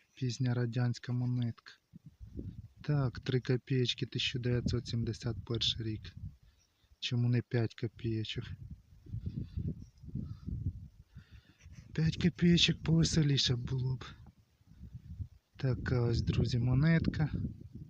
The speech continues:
Ну що, шукаємо далі. А в мене ще одна знахідочка, друзі. Це хрестичок. Погнутий хрестик. Такий ось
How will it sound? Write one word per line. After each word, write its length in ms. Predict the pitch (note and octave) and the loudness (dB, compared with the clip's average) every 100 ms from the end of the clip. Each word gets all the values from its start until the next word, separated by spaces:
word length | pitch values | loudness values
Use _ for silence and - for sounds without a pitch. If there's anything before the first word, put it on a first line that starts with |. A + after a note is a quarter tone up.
| - - - | -16 -18 -6
Ну 140 | D#3+ F3+ | 0 2
що, 560 | - - F3+ E3+ E3 C#3+ _ _ | 2 2 4 6 4 2 _ _
шукаємо 960 | - - - A#2+ - C#3 C#3 C#3 C#3 | -8 -6 -6 -4 2 4 6 4 4
далі. 380 | C#3 D3 C3+ A2+ - _ _ _ _ _ _ _ _ _ _ _ _ _ - - _ - - - - | 4 4 2 0 -6 _ _ _ _ _ _ _ _ _ _ _ _ _ -16 -16 _ -20 -20 -20 -8
А 100 | C3 | 0
в 40 | B2+ | 4
мене 280 | C#3+ C#3 B2+ | 6 6 6
ще 260 | - C3+ | 6 6
одна 220 | B2 B2 | 6 4
знахідочка, 720 | A#2 E3+ F#3 F3 D3+ D3+ - C#3+ | 4 6 6 4 2 2 2 2
друзі. 380 | C#3 C#3+ B2+ - - - - - - - - | 2 2 0 -4 -16 -20 -20 -16 -14 -16 -12
Це 140 | - | -2
хрестичок. 880 | C#3 - C#3 B2+ - B2+ - - - - - - - - - - - - - - - | 0 4 4 4 2 -4 -4 -6 -12 -16 -20 -20 -20 -20 -20 -20 -20 -20 -20 -20 -6
Погнутий 680 | D3 D#3+ D3 D3 C#3+ - C3+ | 2 4 6 6 4 2 -4
хрестик. 1000 | - - - B2 A2+ G#2 - - - - - - - - - - - - - - - - - - | -4 -12 -8 -2 -2 -4 -10 -16 -16 -18 -20 -20 -20 -20 -20 -20 -20 -20 -20 -20 -20 -20 -20 -20
Такий 640 | - A#2+ A#2 - - A#2+ A#2+ | -10 -8 -8 -10 -8 -6 -4
ось 260 | A2+ - | -4 -6